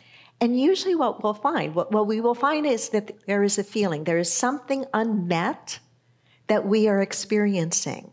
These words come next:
And the point I think she's trying to make is we are better at moving forward and healing and moving in the direction of receiving what we really want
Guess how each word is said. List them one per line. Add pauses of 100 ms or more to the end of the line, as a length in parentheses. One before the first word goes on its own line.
(720)
And
the
point
I
think
she's
trying
to
make
is
we
are
better (340)
at (580)
moving
forward
and
healing
and
moving
in
the
direction
of
receiving
what
we
really
want